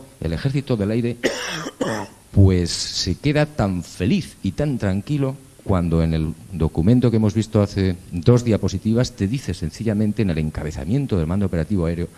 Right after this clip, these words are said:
"Señores, u-, todos ustedes son tontos, eso eran globos franceses". Y además, ¿quién va a ir a investigar a Francia una salida, un lanzamiento de uno, de dos o de tres globos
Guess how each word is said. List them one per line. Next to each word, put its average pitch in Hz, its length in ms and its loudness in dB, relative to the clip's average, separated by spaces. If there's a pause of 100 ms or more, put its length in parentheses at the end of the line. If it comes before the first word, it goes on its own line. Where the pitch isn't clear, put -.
(220)
"Señores, 113 400 4 (580)
u-, 87 100 0
todos 165 360 6
ustedes 104 340 2
son 92 200 -4
tontos, 78 580 -8 (120)
eso 123 240 0
eran 104 220 0
globos 101 280 4
franceses". - 500 -12
Y - 80 2
además, 147 300 4
¿quién 196 340 2
va 82 60 2
a 82 40 2
ir 85 100 2
a 76 40 2
investigar 78 540 -2 (500)
a 85 140 -2
Francia 117 640 2 (440)
una 156 540 4
salida, 123 720 4
un 208 180 6
lanzamiento 113 640 2
de 95 80 2
uno, 123 180 4
de 101 100 2
dos 113 200 4
o 101 40 -2
de 82 120 0
tres 113 300 -2
globos 101 420 2